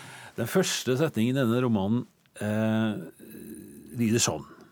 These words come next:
«Hadde ikke faren min vært morder, ville jeg ikke blitt født.» Eh, den som sier dette er fortelleren i boka. Han heter Gaza. Han, eh, ble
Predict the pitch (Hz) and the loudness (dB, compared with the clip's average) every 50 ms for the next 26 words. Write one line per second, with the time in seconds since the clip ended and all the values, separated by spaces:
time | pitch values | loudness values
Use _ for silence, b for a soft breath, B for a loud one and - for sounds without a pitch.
0 | B B B B B B - - 135 113 113 90 90 92 - 113 107 - - - | B B B B B B -2 0 0 2 2 0 -2 -2 0 -2 -2 -2 -2 0
1 | 123 104 87 87 92 104 107 110 101 110 98 - - - 90 107 113 127 135 120 | 0 0 2 2 2 4 4 4 4 2 0 -2 -4 -2 2 4 6 6 6 6
2 | 107 87 80 117 127 127 110 107 113 120 107 95 82 82 92 82 69 - _ _ | 4 4 4 4 4 4 2 2 2 2 2 2 2 0 -2 -2 -4 -8 _ _
3 | _ - 104 101 90 95 104 110 - - 196 - - - 85 - 82 - 180 - | _ -2 0 0 0 0 -2 -2 -4 -8 -10 -8 -6 -6 -6 -4 -4 -6 -6 -6
4 | _ - - - - - 87 - _ - - - - - - B B B B B | _ -12 -10 -6 -4 -4 -4 -4 _ -10 -10 -10 -10 -12 -16 B B B B B
5 | B B B B B B B - 95 98 98 98 98 98 98 101 92 117 110 113 | B B B B B B B -4 0 0 2 2 2 2 2 2 4 4 4 4
6 | 135 - 156 127 123 135 135 - 147 117 104 104 139 135 - 107 90 104 110 127 | 4 6 8 8 8 8 8 8 6 6 6 4 2 2 2 4 4 4 4 4
7 | 117 117 98 85 131 135 143 139 127 120 104 - 120 101 107 101 98 - 143 143 | 4 4 4 4 2 2 4 4 4 4 4 2 2 2 2 2 2 2 2 2
8 | - 127 120 110 113 117 120 117 117 117 117 113 113 113 110 107 98 101 95 98 | 2 2 2 2 2 2 2 2 2 2 2 2 2 2 2 2 2 2 2 2
9 | 110 | 0